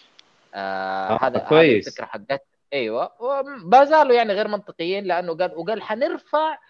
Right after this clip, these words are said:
Speaker 1: الفلوس اللي كانت موجودة في السباقات اللي تكسبها في آخر السباقات الأخيرة، حنرفع سعرها."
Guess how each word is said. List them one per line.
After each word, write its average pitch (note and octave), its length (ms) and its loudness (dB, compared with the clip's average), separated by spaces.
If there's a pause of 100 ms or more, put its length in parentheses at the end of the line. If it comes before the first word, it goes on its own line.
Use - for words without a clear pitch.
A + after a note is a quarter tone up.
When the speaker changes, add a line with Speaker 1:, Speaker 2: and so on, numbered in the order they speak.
(300)
Speaker 1:
الفلوس G3+ 540 -8
اللي F#3+ 120 -8
كانت A3 320 -8
موجودة F#3+ 360 -10
في - 80 -16
السباقات G#3 920 -4 (460)
اللي C#3 140 -10
تكسبها B3 540 -6
في - 140 -14
آخر G3+ 280 -4
السباقات F3+ 480 -10
الأخيرة، D#3+ 440 -8
حنرفع D3 460 -8
سعرها." E2+ 500 -14